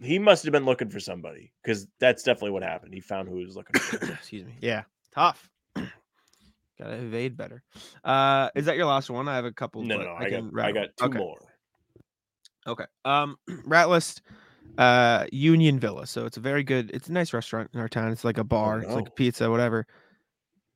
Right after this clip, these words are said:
Speaker 2: They, so there were four of us, as you do, right? Y-, y-, I, I don't know about you. Usually you go out, like, it does, like, you can go out with however many people. Their serving of mozzarella sticks was seven.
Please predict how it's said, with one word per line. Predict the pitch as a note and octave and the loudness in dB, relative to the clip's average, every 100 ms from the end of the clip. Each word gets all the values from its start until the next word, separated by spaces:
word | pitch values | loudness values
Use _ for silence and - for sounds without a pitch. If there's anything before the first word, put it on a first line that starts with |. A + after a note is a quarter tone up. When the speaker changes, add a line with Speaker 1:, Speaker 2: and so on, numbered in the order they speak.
| _ | _
Speaker 2:
They, | D#3 E3+ - | 2 2 0
so | - | -2
there | D3 | 0
were | D3 | 0
four | - A#2 - | 0 0 -2
of | |
us, | - - - _ _ | -12 -16 -18 _ _
as | B2+ C3 | 0 0
you | A#2 | -2
do, | - _ _ - | -10 _ _ -4
right? | B2+ - _ _ _ _ _ _ _ _ _ | -4 -4 _ _ _ _ _ _ _ _ _
Y-, | C#3 C3+ F2+ - _ | -8 -8 -8 -14 _
y-, | F#2+ - | -6 4
I, | D3+ | 6
I | |
don't | D#3+ | 8
know | D#3 | 6
about | D3 A#2+ | 6 2
you. | G#2+ | -4
Usually | A#2 D#3 D#3 D#3 | -4 -4 -4 -4
you | D3 | 0
go | C#3+ | 2
out, | C3+ B2 | 4 2
like, | B2 A2+ - | -2 -8 -20
it | - D#2+ | -14 -8
does, | F3+ G#3+ | -4 -4
like, | D#3 C3+ - | -4 -8 -6
you | F3 | -4
can | |
go | G#3 | 2
out | F#3+ D#3 | 2 4
with | D3+ | 0
however | D3+ D3 | 0 2
many | C3+ | 0
people. | A#2+ A#2 - - - - _ _ | 0 -4 -6 -14 -20 -20 _ _
Their | - E3 A#3 | 0 6 6
serving | A#3+ - G#3 G#3+ F#3+ | 6 4 6 6 4
of | D#3+ | 4
mozzarella | D3 D3+ D3 C#3 C3 | 4 4 4 4 2
sticks | - A2+ G2 - - _ _ _ | 0 -8 -8 -14 -16 _ _ _
was | A#2+ B2 A#2+ - | -2 -2 -2 -14
seven. | - - C#3 A#2 | -12 0 0 0